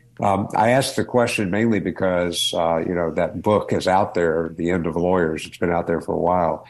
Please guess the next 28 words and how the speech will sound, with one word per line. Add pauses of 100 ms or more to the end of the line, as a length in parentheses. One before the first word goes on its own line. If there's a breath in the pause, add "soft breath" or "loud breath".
(420 loud breath)
but
I
don't
agree
with
it.
And,
and
I
think
that,
um, (540)
what,
what
I
hope
our,
our
clients
will
understand
is
this
actually (240)
allows
us
to
work